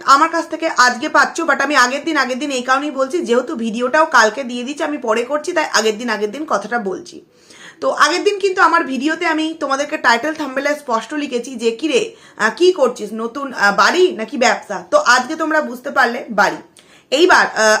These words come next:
আমি প্রেগন্যান্সি নামক বিষয়ের সাথে কন্টেন্ট করা উচিত কি উচিত না, বা, আহ, যে কিছু ভিউয়ার্স বলেছিল যে হ্যাঁ ও প্রেগনেন্ট, কিছু ভিউয়ার্স বলেছিল যে না ও খেলা করছে, এগুলো নিয়ে সম্পূর্ণ আমি একটা আলাদা ভিডিও করব। কারণ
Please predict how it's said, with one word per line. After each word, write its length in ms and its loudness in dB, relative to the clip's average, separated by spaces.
আমি 540 2
প্রেগন্যান্সি 500 -2
নামক 380 0
বিষয়ের 380 0
সাথে 380 -4
কন্টেন্ট 640 -6
করা 240 2
উচিত 380 -6
কি 80 -18
উচিত 340 -12
না, 300 4
বা, 380 4
আহ, 340 2
যে 300 -6
কিছু 280 -2
ভিউয়ার্স 400 2
বলেছিল 480 0
যে 140 0
হ্যাঁ 280 -2
ও 80 -2
প্রেগনেন্ট, 500 -4
কিছু 200 -12
ভিউয়ার্স 340 -4
বলেছিল 420 -4
যে 60 0
না 100 0
ও 40 -2
খেলা 300 0
করছে, 360 -6
এগুলো 280 6
নিয়ে 200 2
সম্পূর্ণ 480 -2
আমি 180 -2
একটা 180 0
আলাদা 260 2
ভিডিও 340 -4
করব। 360 -4
কারণ 260 6